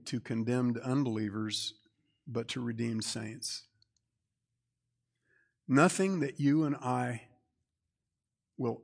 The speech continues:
ever do will bring true life and blessing to us or to anyone else that we love. If you're here today and you're counting on anything that you have done or on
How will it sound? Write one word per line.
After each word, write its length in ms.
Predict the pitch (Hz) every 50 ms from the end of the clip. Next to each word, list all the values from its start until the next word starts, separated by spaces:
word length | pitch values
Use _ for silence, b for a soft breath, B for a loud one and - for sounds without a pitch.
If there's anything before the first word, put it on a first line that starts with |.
| - -
ever 400 | 156 151 160 147 139 135 135 127
do 460 | 120 113 123 123 117 107 104 101 104 - - - _ _ _ _ _ _ _ _ _ _ _ _ _ _ _ _ _ _ _ _ _ _ _ _ _ _ _ _ _ _ _ _ _ _ _ _ _ -
will 180 | 156 120 113 107
bring 300 | 104 113 117 117 113 107
true 340 | - - - 143 160 160
life 420 | 143 120 110 113 113 110 - - - -
and 160 | - 120 110
blessing 560 | 107 120 120 117 117 - - 113 107 110 131 - - _ _ _ _ _ _ _ _ _ -
to 260 | - 117 110 - - -
us 400 | 127 139 160 165 - - - - - _ _ _ _ -
or 120 | - 117 107
to 140 | - - - - -
anyone 360 | 139 131 143 160 165 160 135
else 420 | 123 113 110 110 - - - - - _ _ _ _ _ _ _ _
that 240 | - 127 113 117 117
we 140 | 117 113 110
love. 420 | 110 110 104 95 101 101 - - _ _ _ _ _ _ _ _ _ _ _ _ _ _ _ _ _ _ _ _ _ _ _ _ _ _ _ _ _ _ _ _ _ _ _ _ _ _ _ _ _ _ _ _ -
If 180 | 123 - -
you're 140 | 151 165 175
here 160 | 165 180 175
today 440 | 170 175 - 151 147 156 160 160 156
and 80 | 147 143
you're 140 | 135 127 123
counting 400 | - - 151 147 143 147 135 131
on 180 | 120 120 131
anything 460 | 147 139 147 156 147 151 160 147 143 139
that 100 | 131 131
you 180 | 139 135 131
have 180 | 127 120 117 120
done 380 | 120 135 135 147 156 165 170 160
or 240 | 151 135 135 131 127
on 140 | 123 123